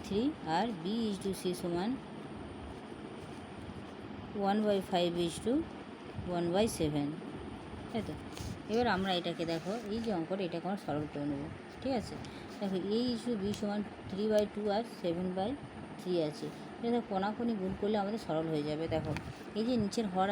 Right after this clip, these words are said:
আছে, এটাকে আমরা উপরের লবের সাথে গুণ করবো, আর এর নিচের হরটাকে এর উপরে লবের সাথে গুণ করবো, করলে আমাদের এটা সরল অনুপাতে হয়ে যাবে। দেখে নাও, এটা একটু করে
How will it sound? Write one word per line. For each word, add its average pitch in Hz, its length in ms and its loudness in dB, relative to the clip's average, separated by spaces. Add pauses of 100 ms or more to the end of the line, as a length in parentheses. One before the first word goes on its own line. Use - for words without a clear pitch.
আছে, - 180 -2 (460)
এটাকে 208 360 2
আমরা 190 180 2 (220)
উপরের 196 320 2 (340)
লবের 208 260 6
সাথে 233 220 2
গুণ 226 160 2
করবো, 226 180 2 (100)
আর 208 60 2 (100)
এর 240 160 4
নিচের 208 260 2
হরটাকে 180 360 0 (100)
এর 208 120 2
উপরে 190 240 -2
লবের 160 220 0
সাথে 190 200 -2
গুণ 160 180 2
করবো, 147 160 -2 (120)
করলে 196 160 2 (100)
আমাদের 196 200 0
এটা 202 180 0
সরল 160 220 2
অনুপাতে 170 320 -2
হয়ে 147 200 2
যাবে। 151 140 -2 (340)
দেখে 185 220 0
নাও, 147 140 4
এটা 143 140 -4
একটু 190 200 -6
করে 196 120 2